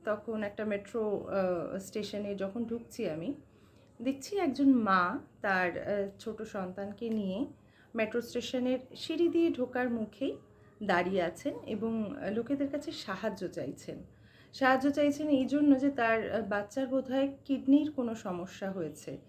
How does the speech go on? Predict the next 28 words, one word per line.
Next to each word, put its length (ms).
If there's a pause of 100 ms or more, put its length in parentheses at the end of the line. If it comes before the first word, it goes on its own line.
(340)
এবং 420 (280)
তিনি 180
সেই 240
জন্য 460 (340)
সবার 280
কাছে 240
সাহায্য 460
চাইছেন। 440 (300)
হয়তো 480 (300)
দেয়ালে 460
পিঠ 140 (100)
ঠেকে 280
গেছে, 300
এখন 280
আর 280
ওনার 260
হাতে 380
আর 240 (140)
কোনো 200
রাস্তা 420
নেই, 340 (540)
সেই 200
কারণে 520 (260)
তিনি 160
প্রত্যেকের 480
কাছেই 280
সাহায্য 460
চাইছেন। 420